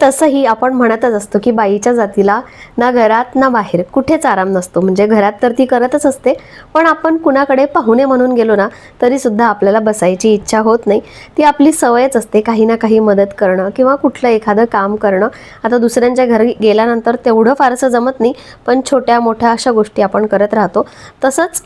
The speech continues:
आईचं आता मी जे जे सांगते ती ती करत होती आणि बाबांचंही बसल्या बसल्या "मला पण काहीतरी काम दे" किंवा असं सोलून देतो. आईने तर किती भरपूर लसूण सोलून दिला, हे सगळं काम होत राहतं. आता ड्रायफ्रूटचं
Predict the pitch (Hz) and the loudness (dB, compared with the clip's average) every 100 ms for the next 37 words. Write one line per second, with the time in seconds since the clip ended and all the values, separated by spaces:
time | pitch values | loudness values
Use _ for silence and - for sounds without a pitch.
0 | - - 233 254 269 330 294 294 294 254 | -16 -8 -2 -2 2 0 2 0 0 2
1 | 254 254 277 233 214 233 233 233 233 226 | 2 0 0 0 0 0 0 0 0 0
2 | 285 285 - 294 - - - 233 240 226 | 0 -2 -2 -4 -4 -12 -2 0 2 2
3 | 226 294 302 294 247 233 233 226 226 214 | 2 0 0 0 0 0 0 -2 -2 0
4 | 214 226 254 254 226 208 214 226 208 202 | 0 0 0 0 0 0 0 0 -2 -2
5 | 208 190 196 226 254 254 262 254 226 226 | 0 0 0 0 0 -2 -2 0 2 2
6 | 214 202 190 196 - - - - - 226 | 0 0 0 -2 -6 -20 -20 -14 -4 -2
7 | 254 262 285 - 240 - 302 302 254 262 | -2 -2 -4 -6 -10 -2 0 0 0 -2
8 | 254 240 233 233 240 220 220 214 208 202 | -2 -2 0 0 0 0 0 0 2 0
9 | 208 - - - - 269 269 240 285 302 | -2 -10 -20 -10 -4 -2 0 0 0 0
10 | 262 269 269 214 196 180 196 247 233 233 | -2 0 0 0 -2 -2 -2 -2 -2 -2
11 | 214 214 262 262 - | -2 -2 -2 -2 -2